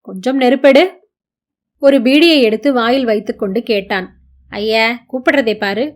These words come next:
குட்டியாமில்ல குட்டி" என்று முனகிக் கொண்டே தீப்பற்றிய சுள்ளி ஒன்றை எடுத்து அவனிடம் நீட்டினாள். சுள்ளியை வாங்கும்போது அவள் கையையும் சேர்த்து பற்றி கொண்ட மருதமுத்து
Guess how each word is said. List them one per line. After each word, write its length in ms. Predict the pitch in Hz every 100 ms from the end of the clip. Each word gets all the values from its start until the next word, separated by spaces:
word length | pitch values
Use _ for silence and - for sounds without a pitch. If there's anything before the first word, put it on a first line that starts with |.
| -
குட்டியாமில்ல 600 | 214 190 302 247 202 185
குட்டி" 560 | 208 185 233 277 247 _
என்று 420 | - 233 269 220
முனகிக் 240 | 233 294 302
கொண்டே 340 | 226 208 262
தீப்பற்றிய 560 | 285 294 285 233 233 220
சுள்ளி 220 | 254 247 285
ஒன்றை 300 | 226 202 208
எடுத்து 260 | 196 196
அவனிடம் 340 | 262 208 190 233
நீட்டினாள். 600 | 208 208 190 185 185 _ _ _ _ _
சுள்ளியை 500 | - 359 370 403 392
வாங்கும்போது 680 | 302 262 302 311 269 220 254
அவள் 300 | 240 226 226
கையையும் 480 | 240 247 320 339 349
சேர்த்து 360 | 294 240 262
பற்றி 320 | 240 226 226
கொண்ட 280 | 277 254 208
மருதமுத்து 680 | 202 208 233 294 247 - 190